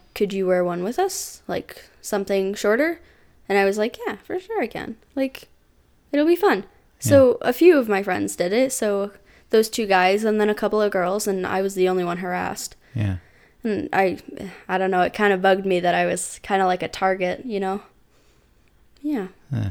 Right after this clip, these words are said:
Speaker 2: that sucks. 'Cause, like, I don't know, people are assholes, but at the same time, you said that there was other girls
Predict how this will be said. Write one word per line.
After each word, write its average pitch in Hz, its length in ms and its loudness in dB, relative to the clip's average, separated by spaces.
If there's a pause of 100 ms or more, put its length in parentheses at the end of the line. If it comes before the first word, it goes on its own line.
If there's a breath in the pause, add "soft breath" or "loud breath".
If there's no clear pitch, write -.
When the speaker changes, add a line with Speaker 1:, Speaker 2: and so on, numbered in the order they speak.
(140)
Speaker 2:
that 101 160 -2
sucks. - 500 -6 (240)
'Cause, - 480 -4 (420)
like, 85 320 -6 (1000 soft breath)
I 104 40 0
don't 90 140 -2
know, 92 160 -10
people 101 300 -6
are 80 80 -6
assholes, 87 540 -6
but - 340 -6 (800 soft breath)
at 107 100 -2
the 92 80 -8
same 98 280 0
time, 90 440 -2 (1200)
you 104 200 2
said 101 200 0
that 95 140 -2
there 92 140 0
was 92 120 0
other 110 220 6
girls 92 480 -2